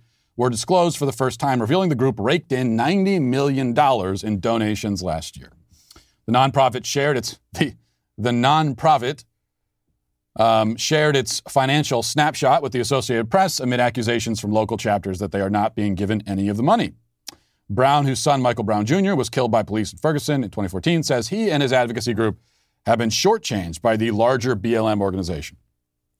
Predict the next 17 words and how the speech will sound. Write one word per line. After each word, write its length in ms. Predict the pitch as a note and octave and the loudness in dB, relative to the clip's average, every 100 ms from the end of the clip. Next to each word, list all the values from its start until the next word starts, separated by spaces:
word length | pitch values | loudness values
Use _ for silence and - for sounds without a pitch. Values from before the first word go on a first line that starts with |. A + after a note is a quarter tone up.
| _ _ _ _ _ _ - _ _ - | _ _ _ _ _ _ -20 _ _ 0
Uh, 160 | A#2 | 2
Brown 300 | A#2 C3 C3+ | 2 2 2
asked 300 | B2+ B2 - | 2 -2 -4
in 80 | A#2 | -4
a 40 | A2+ | -2
statement, 500 | E3+ D#3+ C#3+ C3+ A#2 | 0 0 0 -4 0
"Why 180 | A#2+ C#3 | 0 2
hasn't 260 | C#3 C3 | 2 2
my 200 | C3 G3+ | 0 0
family's 340 | - A2+ G2+ - | -2 -2 -4 -2
foundation 460 | G#2 G2 F#2+ G2+ | -2 0 -2 -4
received 320 | G#2+ A#2 F#2+ | -4 -2 -2
any 120 | G#2 G2+ | -2 -4
assistance 520 | - A2 - F#2 D#2+ | -4 -6 -4 -6 -4
from 160 | G2+ | -4
the 40 | F#2 | -2
movement? 380 | F#2 D#2 E2 | -2 -4 -10